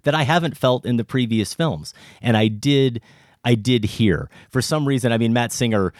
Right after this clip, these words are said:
wrote about it recently. I saw his comments on Letterboxd. He said, "Literally two full hours into the movie, DiCaprio is still explaining the rules of the dream world to Ellen Page." I do feel like it's gratuitous, and even more than that, it feels arbitrary. Once you start noticing those things, when you start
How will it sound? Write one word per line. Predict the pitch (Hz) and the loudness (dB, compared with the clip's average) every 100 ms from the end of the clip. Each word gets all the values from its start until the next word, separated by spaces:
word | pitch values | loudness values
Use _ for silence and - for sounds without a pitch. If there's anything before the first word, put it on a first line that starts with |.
| - - | -12 -4
wrote | 113 | -2
about | 101 98 | 0 0
it | |
recently. | 92 95 - 92 | 0 -2 0 0
I | 92 | 0
saw | 104 | 0
his | 98 | -2
comments | - 104 98 95 101 | -2 -2 0 0 -2
on | 90 | -2
Letterboxd. | 98 98 85 85 - | -2 0 -2 -2 -6
He | 95 | -4
said, | 101 87 | -2 0
"Literally | 107 107 98 95 | -2 0 -2 -2
two | - 107 | -2 -2
full | 104 98 | 0 2
hours | 95 98 104 | 2 0 0
into | 92 | -2
the | 92 | 0
movie, | 98 92 87 | 0 0 -2
DiCaprio | 90 98 90 92 87 | -2 -2 0 0 0
is | 85 | -2
still | - 110 104 | -4 -2 -2
explaining | 92 - 104 95 92 | -2 -4 -2 0 0
the | 85 | -2
rules | 90 90 85 | -2 -2 -4
of | 80 | -6
the | 80 | -8
dream | 82 95 92 | -4 -2 0
world | 87 82 | -2 -2
to | 85 | -6
Ellen | 87 87 85 | -4 -4 0
Page." | 110 90 - - - _ | 0 -2 -6 -20 -20 _
I | 156 165 | -2 0
do | 160 165 | 0 0
feel | 175 143 | 0 0
like | 127 120 | 0 0
it's | - | -2
gratuitous, | 110 - 196 165 104 - | -4 -2 -2 -2 -2 -4
and | 131 | -2
even | 135 117 | -2 0
more | 131 165 | 0 0
than | 120 | 0
that, | 104 - - | -2 -2 -8
it | 117 | -8
feels | - 131 101 - | -2 -2 -2 -2
arbitrary. | 120 101 92 87 71 71 - - - | 0 0 -2 -4 -6 -12 -20 -16 -8
Once | 101 185 196 208 | -2 -2 -2 -4
you | 202 | -4
start | - - 98 85 - _ _ _ _ _ | -4 -2 -2 -2 -6 _ _ _ _ _
noticing | 98 107 117 143 147 131 123 113 | -2 0 0 0 0 -2 0 0
those | 107 104 | 0 -2
things, | - 95 80 | -2 -4 -4
when | 107 | -4
you | 101 | -2
start | 127 - | -2 -2